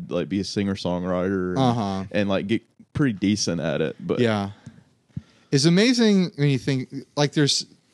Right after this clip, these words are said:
Speaker 2: so much really good, like, polished music out there.
Speaker 1: Mm-hmm.
Speaker 2: To think about, like, that's just the tip of the iceberg, and, like, the rest of it all the way down is just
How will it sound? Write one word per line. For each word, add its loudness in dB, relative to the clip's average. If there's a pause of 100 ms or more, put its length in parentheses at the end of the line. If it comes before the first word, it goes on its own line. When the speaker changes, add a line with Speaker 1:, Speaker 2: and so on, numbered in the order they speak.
(120)
Speaker 2:
so -2
much -2
really 0
good, 2
like, -4
polished -6
music -2
out -2
there. -4
Speaker 1:
Mm-hmm. -6 (1300)
Speaker 2:
To 2
think 0
about, 2
like, -4 (240)
that's 0
just -2
the -2
tip -4
of 0
the -2
iceberg, -2
and, -2
like, -4 (520)
the 4
rest 2
of -2
it 4
all 2
the 2
way 4
down 0
is -4
just -4